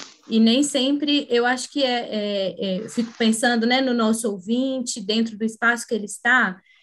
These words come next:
é, nem sempre é uma, uma, uma situação, é, que, que é fácil da gente perceber.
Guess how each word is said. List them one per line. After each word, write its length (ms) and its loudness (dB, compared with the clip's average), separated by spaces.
é, 280 -4
nem 220 2
sempre 340 0
é 60 0
uma, 160 0
uma, 520 4
uma 220 -2
situação, 640 0
é, 360 -2
que, 340 -4
que 120 -2
é 240 0
fácil 380 2
da 120 2
gente 240 -4
perceber. 720 -2